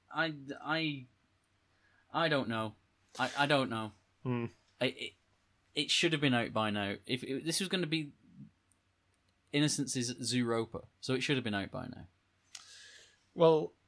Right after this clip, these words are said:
Speaker 2: hmm.
Speaker 1: Let's get back to Zoo T V.
Speaker 2: Yeah, okay. One. My question for this one is, is this a bit too early in the set for
Speaker 1: I
Speaker 2: one?
Speaker 1: always thought it was later. I thought Bono was doing his ted Talk Bono when
Speaker 2: Yeah.
Speaker 1: he played this show, but maybe I'm confusing it with Vertigo.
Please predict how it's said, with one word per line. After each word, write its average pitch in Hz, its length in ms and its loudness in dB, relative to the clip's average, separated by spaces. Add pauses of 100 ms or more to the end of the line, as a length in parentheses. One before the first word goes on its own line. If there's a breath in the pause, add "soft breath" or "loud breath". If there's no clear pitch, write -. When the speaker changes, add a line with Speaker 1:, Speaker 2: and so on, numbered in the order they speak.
(300)
Speaker 2:
hmm. 135 240 -2 (140)
Speaker 1:
Let's 170 180 4
get 180 180 0
back 165 180 0
to - 80 -4
Zoo 131 140 0
T 120 160 -4
V. 101 160 -8
Speaker 2:
Yeah, 151 200 10 (100)
okay. 147 220 6 (240)
One. 156 360 10 (1120)
My 175 160 8
question 180 380 6
for 175 100 2
this - 320 4
one 156 340 4 (180)
is, 151 340 6 (680)
is 190 240 6
this 180 240 8
a 170 80 0
bit - 200 2
too 170 220 2
early 156 400 6
in 139 80 2
the 139 80 4
set 135 260 4
for 120 100 4
Speaker 1:
I 156 100 6
Speaker 2:
one? 123 120 6
Speaker 1:
always 151 380 4
thought 151 280 0
it - 60 -4
was 135 160 -2
later. 143 400 -2 (320)
I 147 180 2
thought 156 300 2
Bono 139 260 4
was 123 140 0
doing 120 180 0
his 117 120 -2
ted 139 260 0
Talk 113 260 2
Bono 101 340 -4 (500)
when 135 140 4
Speaker 2:
Yeah. 139 80 6
Speaker 1:
he 104 60 -2
played 101 340 -4
this 98 100 -6
show, 92 260 -6
but 101 140 -2
maybe 135 240 0
I'm 127 100 -4
confusing 117 460 -4
it 104 100 -6
with 107 240 -6
Vertigo. 127 500 -6